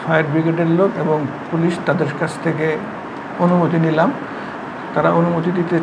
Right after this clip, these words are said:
চায় নাই, তবুও আমরা বলে কয়ে যে আমরা আসলে দেখা দরকার, আমরা রিকোয়েস্ট করার পরে ওনারা আমাদেরকে অ্যালাউ করলেন, আমরা বিল্ডিংয়ে গেলাম। আমরা একতলা, দোতলা, তিনতলা, পাঁচতলা, ছয়তলা হয়ে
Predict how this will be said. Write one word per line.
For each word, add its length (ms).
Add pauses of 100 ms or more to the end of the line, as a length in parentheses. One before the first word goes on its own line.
চায় 220
নাই, 240 (160)
তবুও 400
আমরা 240
বলে 320
কয়ে 280 (180)
যে 80
আমরা 200
আসলে 240 (100)
দেখা 300
দরকার, 360 (340)
আমরা 200
রিকোয়েস্ট 380
করার 260
পরে 160
ওনারা 300
আমাদেরকে 480
অ্যালাউ 320
করলেন, 320 (340)
আমরা 200
বিল্ডিংয়ে 500 (100)
গেলাম। 240 (1120)
আমরা 400 (720)
একতলা, 520 (100)
দোতলা, 440 (120)
তিনতলা, 580 (440)
পাঁচতলা, 520
ছয়তলা 380
হয়ে 300